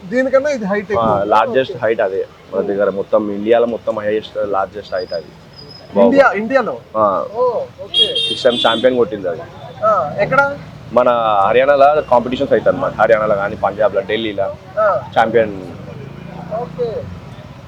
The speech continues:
Speaker 1: అంటే దీనికి దీనికి వ్యత్యాసం అంటే ఏముంటది?
Speaker 2: అంటే జర హైట్ ఇది కొంచెం సైజ్ మంచిగా ఉంది. అంటే వీటిలో సిమెంట్ అనేది ఒక బర్రెకి ఇంజెక్ట్ చేస్తే నీకు సిక్స్ లీటర్స్ నుంచి టెన్ లీటర్స్ మిల్క్ ఇస్తుంది అనమాట.
Speaker 1: ఇదైతే ఎంత తాగుతుంది బాహుబలి అయితే?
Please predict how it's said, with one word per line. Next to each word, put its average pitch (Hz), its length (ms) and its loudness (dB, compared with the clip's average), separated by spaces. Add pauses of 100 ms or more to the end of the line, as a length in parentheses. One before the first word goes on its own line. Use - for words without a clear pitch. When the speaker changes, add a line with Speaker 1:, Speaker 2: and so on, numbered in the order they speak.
Speaker 1:
అంటే 262 160 2
దీనికి 254 400 -4
దీనికి 285 260 -6
వ్యత్యాసం 269 460 0
అంటే 240 260 0
ఏముంటది? 233 480 -6 (420)
Speaker 2:
అంటే 123 140 -2
జర 147 260 4
హైట్ 143 260 2
ఇది 143 160 -8
కొంచెం 135 580 0
సైజ్ 131 260 2
మంచిగా 143 360 4
ఉంది. 120 240 0 (500)
అంటే 131 200 4
వీటిలో 143 260 4
సిమెంట్ 139 420 4
అనేది 147 600 2
ఒక 143 120 4
బర్రెకి 131 500 2
ఇంజెక్ట్ 135 440 -2
చేస్తే 151 400 2
నీకు 139 580 0
సిక్స్ - 220 -6
లీటర్స్ 131 300 0
నుంచి 147 320 -4 (360)
టెన్ 123 120 4
లీటర్స్ 123 260 -2
మిల్క్ 113 220 -2
ఇస్తుంది 95 300 -6
అనమాట. 82 240 -12 (200)
Speaker 1:
ఇదైతే 269 340 -2
ఎంత 247 220 0
తాగుతుంది 233 320 -2
బాహుబలి 214 380 -2
అయితే? 208 240 -8